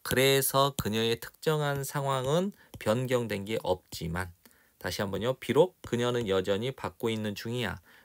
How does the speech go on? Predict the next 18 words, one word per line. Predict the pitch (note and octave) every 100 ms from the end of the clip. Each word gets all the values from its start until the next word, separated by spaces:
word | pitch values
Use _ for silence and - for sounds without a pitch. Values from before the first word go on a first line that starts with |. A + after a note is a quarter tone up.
| -
동일한 | - G#2+ A2+ A2 F2+
양을, | F#2+ G2+ F2 E2+ - -
그녀의 | - G#2 G2+
노력에 | F2+ F2+ G2 F#2
대하여, | F2+ F2 E2+ G2+ D3+ F3 - - _ _
돌을 | - A#2+ C3 C3+
모으는 | G2 F#2+ G#2+ A2 D3+ D#3+
그녀의 | - F2+ F#2
노력에 | A2+ E2+ F2 E2+ E2+
대하여. | - D2+ D#2 - _ _ -
그래서 | - A2 A#2+ B2 - D3+ D#3+ -
그녀의 | G2+ G#2+ G#2+
특정한 | - - D#3 D3 C#3 D#3 E3
어떤 | - G2+
상황이 | - C#3 C#3 A2 B2 G2+ E2+ - - -
바뀌지 | - - D3 C#3 C#3+
않았음에도 | - - F#2 G2+ - - F2+ E2+ - D3+
불구하고 | - C#3+ D3 A#2+ G#2+ D3 A2